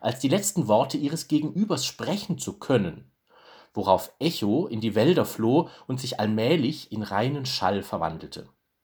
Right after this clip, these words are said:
Und schon wird aus einem Naturphänomen ein menschliches Schicksal. Das heißt, die Natur wird vermenschlicht und der Mythos dient nicht nur zur Erklärung der Welt,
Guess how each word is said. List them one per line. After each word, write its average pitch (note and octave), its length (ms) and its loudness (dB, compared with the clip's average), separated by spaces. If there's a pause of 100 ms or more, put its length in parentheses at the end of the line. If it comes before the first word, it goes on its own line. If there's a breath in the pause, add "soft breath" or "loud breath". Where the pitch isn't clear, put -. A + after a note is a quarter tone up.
(760 soft breath)
Und A2 160 -2
schon C4 380 6
wird D3 140 -2
aus - 140 -2
einem G#2+ 220 -2
Naturphänomen A#2 1200 -2
ein D3 160 -2
menschliches B2 580 -2
Schicksal. - 560 -6 (520 soft breath)
Das - 200 -4
heißt, E3+ 380 4 (160 soft breath)
die C#3 80 -6
Natur F3 720 2 (100)
wird D#3+ 360 0
vermenschlicht C3 960 0
und B2+ 100 -6
der C3+ 80 4
Mythos E3 500 0
dient C#3+ 280 -6
nicht - 460 -2
nur C3 420 2
zur - 160 -2
Erklärung A2 680 -2
der F2 180 -6
Welt, F#2+ 520 -6